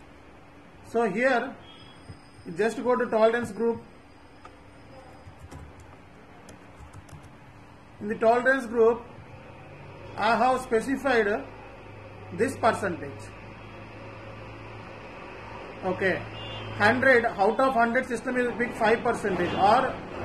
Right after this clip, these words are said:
invoice amount into five percent, whichever is higher, that system will pick it up. So that is the reason here we can able to post the entry.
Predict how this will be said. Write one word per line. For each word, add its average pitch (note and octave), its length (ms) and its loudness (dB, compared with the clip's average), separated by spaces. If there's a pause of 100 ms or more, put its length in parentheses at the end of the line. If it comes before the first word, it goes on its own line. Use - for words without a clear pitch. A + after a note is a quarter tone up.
(200)
invoice A#3+ 380 4
amount C4 380 4 (540)
into A3 160 0
five A3+ 220 6
percent, F#3 360 2
whichever A3+ 320 4
is A3+ 140 4
higher, G#3+ 480 2
that G3+ 200 0
system A3 300 -2
will G#3 140 -2
pick G3+ 200 0
it - 80 -2
up. G3 220 0 (380)
So G3 80 -2
that - 200 2
is A#3 140 0
the A#3 120 2
reason A3 380 2
here G#3+ 380 0 (640)
we G3 120 0
can G#3+ 220 2
able G#3 220 2
to A3+ 120 2
post G3+ 300 0
the A3 80 2
entry. F3+ 400 -2